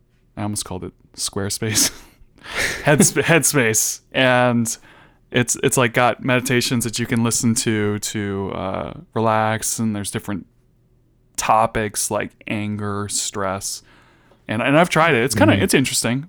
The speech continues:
Speaker 1: But one of the things that they always talk about is thoughts, and how meditation isn't the process of being like,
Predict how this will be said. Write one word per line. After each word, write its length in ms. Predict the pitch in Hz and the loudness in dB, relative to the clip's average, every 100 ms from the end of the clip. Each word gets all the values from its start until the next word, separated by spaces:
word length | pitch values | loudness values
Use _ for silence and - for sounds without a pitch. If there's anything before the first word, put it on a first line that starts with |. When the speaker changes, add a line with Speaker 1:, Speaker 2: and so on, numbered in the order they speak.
| - | -2
Speaker 1:
But 180 | 127 120 | -2 2
one 200 | 139 170 | 2 2
of 100 | 151 | 0
the 60 | |
things 300 | - 131 123 | 0 0 0
that 220 | 120 117 - | -2 -4 -2
they 140 | 123 | 2
always 240 | 120 113 - | 2 2 0
talk 200 | 123 123 | 0 0
about 340 | 113 104 107 | 2 0 0
is 360 | 107 98 - - _ | -4 -6 -8 -12 _
thoughts, 680 | - 107 151 - - - _ _ _ _ _ _ _ _ | -2 2 2 0 -8 -10 _ _ _ _ _ _ _ _
and 180 | 113 113 | -2 0
how 500 | 120 117 113 110 - - | 2 2 2 0 -2 -2
meditation 760 | 123 131 127 - 131 - 123 | 0 2 0 0 0 0 0
isn't 220 | 113 127 | 0 0
the 80 | 117 | -2
process 540 | - 117 113 110 - 120 | -2 -2 0 0 -4 -4
of 100 | 113 | -4
being 180 | 113 | -4
like, 360 | 110 98 104 | -4 -6 -12